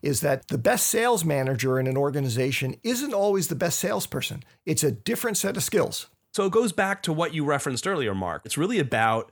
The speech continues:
Speaker 2: the ability to have good judgment, which is about the willingness and the ability to take a critical thinking approach,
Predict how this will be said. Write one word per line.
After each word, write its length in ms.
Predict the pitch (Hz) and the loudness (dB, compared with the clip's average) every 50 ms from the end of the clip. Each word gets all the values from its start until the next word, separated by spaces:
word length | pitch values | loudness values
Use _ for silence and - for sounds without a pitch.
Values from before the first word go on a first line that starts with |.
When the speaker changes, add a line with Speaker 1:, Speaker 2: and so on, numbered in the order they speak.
| _ | _
Speaker 2:
the 140 | _ 139 131 | _ -2 -2
ability 680 | 120 113 117 135 135 147 147 147 147 143 147 139 - _ _ - | -2 0 2 2 2 2 2 2 0 -2 -2 -4 -8 _ _ -6
to 80 | 127 | -4
have 240 | 135 147 143 135 127 | -2 -2 -2 -2 -2
good 180 | - 143 135 123 | -4 -4 -4 -4
judgment, 580 | 117 - - 147 143 120 95 - - - - - _ _ _ _ | -4 -2 0 0 -2 -2 -6 -10 -12 -14 -14 -16 _ _ _ _
which 180 | 131 120 - | -6 -6 -4
is 140 | 120 113 107 | -4 -4 -4
about 220 | 107 101 107 104 - | -2 -2 -2 -2 -2
the 60 | 110 | -2
willingness 840 | 110 123 135 143 151 139 135 135 131 131 131 - - - - - - _ _ _ - | 0 0 2 2 2 2 2 2 2 2 0 0 -2 -2 -4 -6 -12 _ _ _ -10
and 200 | 117 131 131 127 | -6 -6 -4 -4
the 80 | 120 | -4
ability 460 | 113 117 123 139 131 127 131 131 123 | -4 -2 0 0 0 2 0 0 -2
to 160 | 110 - 135 110 | -2 -2 -4 -2
take 220 | - - 131 - | -2 -2 -2 -2
a 60 | 113 | -2
critical 460 | 104 - - 156 143 143 - - 135 | -4 -2 0 2 2 2 2 0 -2
thinking 360 | 113 - 143 135 131 143 143 131 | 0 0 -2 -2 0 0 -2 -2
approach, 600 | 120 - - 135 127 131 135 - - - - | -2 0 0 2 2 2 2 0 -2 -4 -6